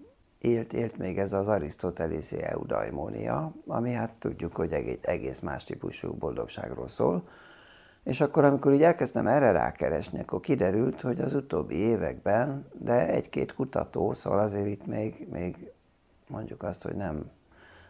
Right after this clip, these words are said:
nincs túl sok, ö, képviselő, de ők az eudaimóniát kutatják már.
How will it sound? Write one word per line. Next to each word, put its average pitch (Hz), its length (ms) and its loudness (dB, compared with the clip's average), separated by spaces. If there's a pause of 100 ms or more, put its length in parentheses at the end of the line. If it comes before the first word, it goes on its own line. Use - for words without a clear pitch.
(140)
nincs - 200 -8
túl - 180 -6
sok, - 400 -6
ö, - 240 -10
képviselő, 113 840 0 (960)
de 127 300 0
ők 139 260 0
az 135 140 0
eudaimóniát 104 960 0
kutatják - 600 -6
már. - 340 -8